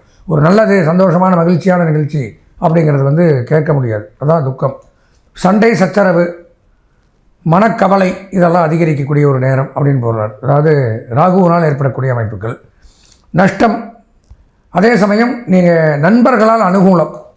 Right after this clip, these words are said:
கோ-, நம்ம ஃப்ரெண்ட்ஸ் வந்து நம்மளை காப்பாத்துவாங்களாம். பலவிதமான கஷ்டங்கள் இருந்தாலும், "நீ கவலைப்படாதடா, நான் இருக்கேன்டா, வாடா, பார்த்துக்கலான்னு" கை தூக்கி விடுறதுக்கு நண்பர்கள் இருப்பாங்க. தைரியமா இருக்கலாம். நண்பர்களால் அனுகூலம்.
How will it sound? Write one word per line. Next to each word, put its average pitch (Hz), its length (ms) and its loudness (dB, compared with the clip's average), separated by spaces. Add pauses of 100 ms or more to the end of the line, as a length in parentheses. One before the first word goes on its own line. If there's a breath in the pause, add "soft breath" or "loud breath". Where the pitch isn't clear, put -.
(180)
கோ-, 165 300 2
நம்ம 151 160 0
ஃப்ரெண்ட்ஸ் 196 360 0
வந்து 202 240 2
நம்மளை 180 140 2
காப்பாத்துவாங்களாம். 139 640 -2 (400 soft breath)
பலவிதமான 180 520 2
கஷ்டங்கள் 214 420 0
இருந்தாலும், 180 640 0
"நீ 151 120 -4
கவலைப்படாதடா, 175 580 2
நான் 156 200 2
இருக்கேன்டா, 165 260 0
வாடா, 151 300 0
பார்த்துக்கலான்னு" 143 600 -2 (180 loud breath)
கை 214 200 2
தூக்கி 185 280 2
விடுறதுக்கு 165 320 2
நண்பர்கள் 175 420 2
இருப்பாங்க. 123 360 -2 (720)
தைரியமா 175 340 2
இருக்கலாம். 135 380 -2
நண்பர்களால் 170 680 2
அனுகூலம். 160 420 0